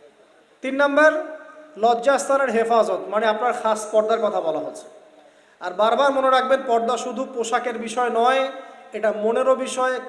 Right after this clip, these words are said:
কথারও বিষয়, হাঁটা চলারও বিষয়। প্রত্যেকটা বিষয়ের মধ্যে পর্দা আছে, প্রতিটা বিষয়ে পর্দা আছে। আপনি সূরা কসাস পড়েন, সূরা কসাস, সূরা মুমিন পড়েন, সূরা মুমিন, সূরা আহজাব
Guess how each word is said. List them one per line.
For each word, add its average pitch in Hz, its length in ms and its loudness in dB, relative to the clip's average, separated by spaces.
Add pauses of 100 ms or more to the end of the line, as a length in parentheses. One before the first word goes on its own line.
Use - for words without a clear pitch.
কথারও 240 400 0
বিষয়, 240 340 -4 (380)
হাঁটা 214 360 -2
চলারও 262 380 4
বিষয়। 214 380 -4 (640)
প্রত্যেকটা 269 440 -2
বিষয়ের 262 340 2
মধ্যে 285 260 4
পর্দা 240 360 2
আছে, 202 200 0 (1400)
প্রতিটা 302 380 2
বিষয়ে 302 380 2
পর্দা 254 240 0
আছে। 202 240 2 (640)
আপনি 226 280 -6
সূরা 262 680 2
কসাস - 520 2
পড়েন, 220 320 0
সূরা 214 340 -2
কসাস, - 680 -4 (680)
সূরা 233 320 0
মুমিন 277 500 -2
পড়েন, 220 280 2
সূরা 214 240 -4
মুমিন, 226 520 -6 (920)
সূরা 254 220 -2
আহজাব 240 560 2